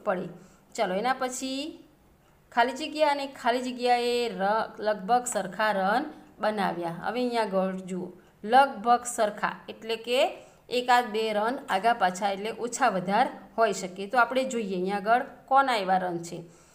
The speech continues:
જો અહીંયા સચિને એકસો અઠ્યાવીસ, પછી ગાવસ્કરના સો હતા એટલે તો ઘણો બધો ફરક પડી જાય. નવ્વાણું ને એકસો અઠ્યાવીસ એમાં પણ ઘણો તફાવત થાય.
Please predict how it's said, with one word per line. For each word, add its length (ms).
જો 160
અહીંયા 320
સચિને 460
એકસો 260
અઠ્યાવીસ, 460
પછી 460
ગાવસ્કરના 840
સો 160
હતા 200
એટલે 220
તો 120
ઘણો 200
બધો 240
ફરક 260
પડી 200
જાય. 200
નવ્વાણું 600
ને 120
એકસો 220
અઠ્યાવીસ 400
એમાં 200
પણ 180
ઘણો 220
તફાવત 480
થાય. 160